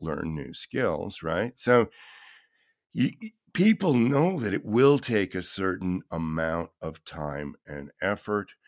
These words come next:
You have to recognize that there will always be this natural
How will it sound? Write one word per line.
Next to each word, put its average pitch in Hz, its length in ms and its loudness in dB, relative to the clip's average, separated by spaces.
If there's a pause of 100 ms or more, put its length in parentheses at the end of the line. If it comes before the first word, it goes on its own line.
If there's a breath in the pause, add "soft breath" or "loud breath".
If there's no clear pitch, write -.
(420 soft breath)
You 73 180 -8
have 80 300 -4
to 69 100 -10
recognize 73 1120 -6
that 76 200 -8 (280)
there 76 240 -8
will 78 300 -10
always 98 420 0
be 80 240 -8
this 76 280 -8
natural 73 500 -8